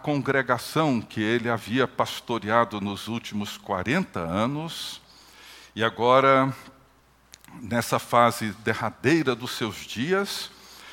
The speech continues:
ele reúne esse povo na planície de Moabe, às margens do Jordão, antes de cruzarem o Jordão e assumirem a terra, e ele relata a esse povo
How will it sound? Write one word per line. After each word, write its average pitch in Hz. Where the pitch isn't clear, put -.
ele 127
reúne 135
esse 120
povo 117
na 110
planície 107
de 101
Moabe, 110
às 113
margens 107
do 104
Jordão, 101
antes 165
de 135
cruzarem 117
o 110
Jordão 104
e 98
assumirem 90
a 82
terra, 113
e 110
ele 165
relata 156
a 123
esse 131
povo 139